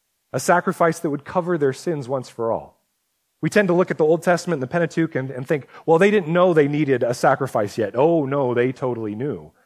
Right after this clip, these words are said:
And so we'll see as we read through the rest of Deuteronomy that Moses says, "Hey, y'all need a better prophet than me. Hey, y'all need a better sacrifice than the one we do on Yom Kippur.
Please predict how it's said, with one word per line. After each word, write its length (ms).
And 140
so 160
we'll 160
see 340
as 100
we 120
read 200
through 140
the 80
rest 240
of 80
Deuteronomy 540
that 120
Moses 320
says, 260
"Hey, 120
y'all 240
need 160
a 60
better 180
prophet 380
than 100
me. 240
Hey, 120
y'all 200
need 140
a 20
better 220
sacrifice 580
than 120
the 60
one 160
we 120
do 200
on 120
Yom 240
Kippur. 440